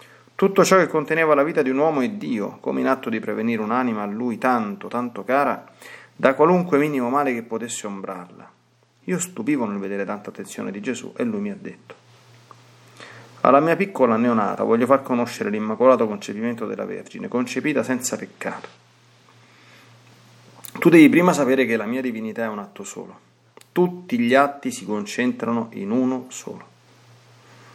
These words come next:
Questo significa essere Dio, il portento più grande della nostra essenza divina, non essere soggetto a successione di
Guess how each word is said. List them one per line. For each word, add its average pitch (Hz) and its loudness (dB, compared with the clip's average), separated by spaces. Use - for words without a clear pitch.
Questo 151 6
significa 101 -4
essere 98 -10
Dio, 95 -14
il 117 -2
portento 143 2
più 104 -4
grande 135 6
della 110 0
nostra 117 -4
essenza 113 -4
divina, 95 -8
non 120 2
essere 104 2
soggetto 110 2
a 98 6
successione 107 -2
di 110 -4